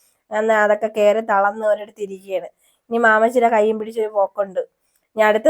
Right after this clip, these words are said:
സ്റ്റെപ്പ് കയറാൻ പോവുകയാണ്. ഓരോരുത്തർ ഇതേപോലെ ഇങ്ങനെ സ്റ്റെപ്പുകളുണ്ടല്ലോ, അതെല്ലാം എൻ്റെ പൊന്ന് തന്നെത്താൻ കയറും. അവൻ ഇപ്പം ആരെയും എടുത്തോണ്ട് നടന്നിട്ട് അങ്ങനെയൊന്നുമില്ല, അവൻ തന്നെത്താൻ നടന്ന് കയറും. ഇവൻ്റെ അച്ഛൻ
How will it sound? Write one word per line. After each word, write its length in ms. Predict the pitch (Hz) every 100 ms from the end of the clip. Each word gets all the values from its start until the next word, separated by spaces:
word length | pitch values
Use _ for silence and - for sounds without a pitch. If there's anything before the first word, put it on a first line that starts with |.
| 202
സ്റ്റെപ്പ് 260 | 233 220 220
കയറാൻ 300 | 208 214 214 196
പോവുകയാണ്. 360 | 196 185 175 190
ഓരോരുത്തർ 480 | 214 233 233 233 247 240
ഇതേപോലെ 320 | 233 233 233 233
ഇങ്ങനെ 260 | 233 240 247
സ്റ്റെപ്പുകളുണ്ടല്ലോ, 720 | 240 214 240 240 214 202 202 196
അതെല്ലാം 420 | 202 202 208 214
എൻ്റെ 140 | 208 226
പൊന്ന് 240 | 214 214 254 262
തന്നെത്താൻ 400 | 240 240 247 254 247
കയറും. 320 | 214 208 190 _ _ - _ - 208
അവൻ 240 | 220 233 240
ഇപ്പം 180 | 233 233
ആരെയും 240 | 226 233 233
എടുത്തോണ്ട് 320 | 233 277 294 277
നടന്നിട്ട് 420 | 240 240 240 240 240 226
അങ്ങനെയൊന്നുമില്ല, 600 | 254 269 240 220 196 185 -
അവൻ 140 | 220 240 233
തന്നെത്താൻ 340 | 226 220 220 220
നടന്ന് 240 | 202 202 214 190
കയറും. 320 | 175 170 - _ _ _ _ -
ഇവൻ്റെ 180 | 277 269
അച്ഛൻ 200 | 269